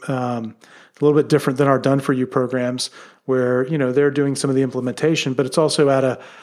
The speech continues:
a price point that's affordable for people. And that was one of the reasons we created it. We knew with the pandemic, people were gonna need a way to,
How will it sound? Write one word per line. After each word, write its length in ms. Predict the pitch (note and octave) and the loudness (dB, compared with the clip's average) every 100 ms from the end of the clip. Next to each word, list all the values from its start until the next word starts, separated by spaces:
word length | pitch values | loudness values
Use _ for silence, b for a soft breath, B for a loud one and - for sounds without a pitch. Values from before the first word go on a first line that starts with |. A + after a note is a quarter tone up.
| B - | B -8
a 60 | |
price 280 | - D3 C#3 | 0 2 2
point 240 | - C#3 D3 | 0 -2 0
that's 180 | C3 | -2
affordable 680 | B2+ - - C#3+ E3 C3 B2+ | -2 -6 0 2 4 2 -2
for 140 | - B2+ | -2 -4
people. 460 | C3 A#2 A#2 A2 - | -4 -6 -8 -8 -8
And 120 | B2+ | -2
that 120 | C3 | 0
was 120 | C3 | 0
one 120 | C3+ C3 | 2 2
of 40 | |
the 60 | C3 | 2
reasons 260 | C3 B2 | 2 0
we 100 | B2+ | -2
created 440 | B2+ B2+ C3 C#3 B2 | -2 0 4 4 2
it. 60 | |
We 100 | A#2 | -2
knew 80 | B2+ | -4
with 100 | C3 | -6
the 60 | - | -6
pandemic, 480 | B2+ A#2+ C3 C3 | -8 -6 -6 -6
people 260 | - C#3 D3+ | -8 -4 -2
were 60 | C#3+ | 0
gonna 160 | C#3+ | 2
need 160 | C3+ C3+ | 2 0
a 40 | |
way 280 | C3 C3+ C3 | 2 2 2
to, 140 | A#2+ | -2